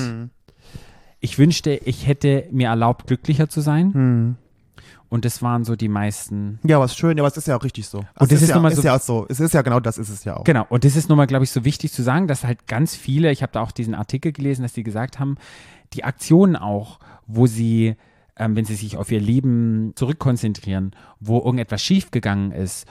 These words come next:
Speaker 2: wo es ihnen scheiße ging, wo sie vielleicht einen neuen Job hatten, in eine neue Stadt gezogen sind, wo sie vielleicht vor einer Herausforderung standen,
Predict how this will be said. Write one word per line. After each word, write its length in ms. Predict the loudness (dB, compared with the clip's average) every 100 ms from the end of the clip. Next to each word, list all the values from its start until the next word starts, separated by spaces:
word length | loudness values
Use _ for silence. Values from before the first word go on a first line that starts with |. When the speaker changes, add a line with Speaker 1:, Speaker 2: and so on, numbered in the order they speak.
| -8
Speaker 2:
wo 100 | -4
es 100 | -2
ihnen 200 | -2 -4
scheiße 420 | -2 0 0 0 -4
ging, 340 | -2 -2 0
wo 60 | -2
sie 140 | -2
vielleicht 260 | -6 -4 -2
einen 80 |
neuen 200 | 0 2
Job 260 | 2 0 -2
hatten, 220 | -6 -6
in 60 | -4
eine 120 | -2
neue 120 | -4
Stadt 280 | -2 -4 -4
gezogen 420 | -6 -2 -2 -2
sind, 300 | -2 -4 -6 -12 -8
wo 100 | -4
sie 100 | -2
vielleicht 300 | -2 -4 -4
vor 120 | -4 -2
einer 460 | 0 0 -2 -4 -8 -20 -20 _ -8
Herausforderung 720 | 0 2 2 0 0 0 -4
standen, 540 | -4 -6 -6 -6 -8